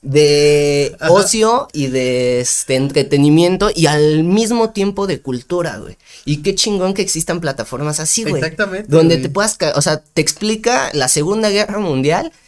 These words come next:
Speaker 1: y cómo Alemania le está diciendo a, este, a Polonia, "Pues chinga tu madre, güey". Y así te lo dice.
Speaker 2: <laughs> Literal,
Speaker 1: Y, y
Speaker 2: güey.
Speaker 1: te cagas de risa, pero ya aprendiste por qué,
Speaker 2: Ajá, ¿por
Speaker 1: este,
Speaker 2: qué?
Speaker 1: Alemania rompió el pacto de,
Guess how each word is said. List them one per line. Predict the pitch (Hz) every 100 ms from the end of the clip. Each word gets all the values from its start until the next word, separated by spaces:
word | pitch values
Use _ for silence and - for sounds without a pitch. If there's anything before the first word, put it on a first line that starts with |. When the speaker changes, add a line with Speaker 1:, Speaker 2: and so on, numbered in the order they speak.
| _ _
Speaker 1:
y | 131 127
cómo | - 160 170 165 156
Alemania | 127 127 139 156 151
le | 117
está | - 139
diciendo | 139 151 143 143 127
a, | 101 95 92
este, | 82 - - 101 -
a | 107
Polonia, | 127 131 147 151
"Pues | 147
chinga | - 214 226
tu | 214
madre, | 156 180 190 175
güey". | 135 117 113 - _ -
Y | 160
así | 165 -
te | 170 277
lo | 247
dice. | 208 254 277 240 202 180 165
Speaker 2:
<laughs> | -
Literal, | 170 185 180 175 185 233
Speaker 1:
Y, |
y | 214
Speaker 2:
güey. | 185
Speaker 1:
te | 208
cagas | 214 247 269 254
de | 214
risa, | 208 220 226 233 -
pero | 202 165
ya | 170
aprendiste | 208 196 202 202 196 202
por | 202 139 135 139
qué, | 170 170 214
Speaker 2:
Ajá, | 185 139 -
¿por | -
Speaker 1:
este, | 131 139
Speaker 2:
qué? |
Speaker 1:
Alemania | 143 143 147 160 165 170
rompió | 139 127 139
el | 151
pacto | 156 151 165
de, | 156